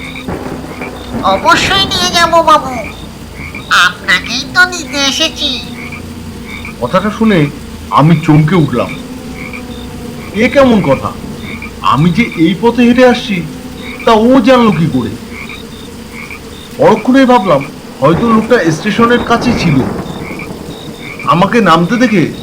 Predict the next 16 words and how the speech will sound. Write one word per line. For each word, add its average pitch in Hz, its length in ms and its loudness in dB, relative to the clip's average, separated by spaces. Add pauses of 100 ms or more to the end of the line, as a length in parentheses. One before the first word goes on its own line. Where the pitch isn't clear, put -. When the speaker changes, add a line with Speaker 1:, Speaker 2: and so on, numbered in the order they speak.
(160)
Speaker 2:
এদিকে 180 360 4
এগিয়ে 190 240 4
এসেছে। 135 340 0 (1600)
আমি 214 180 0
আর 185 280 4
কিছু 226 200 0
না 226 160 6
ভেবে 220 360 4 (400)
রিকশায় 165 280 4
উঠে 190 180 2
বসলাম। 147 380 2 (1120)
"কত 175 200 4
নেবেন?" 233 380 6 (1300)
জিজ্ঞাসা 160 340 4
করলাম 151 360 4
আমি। 104 220 -2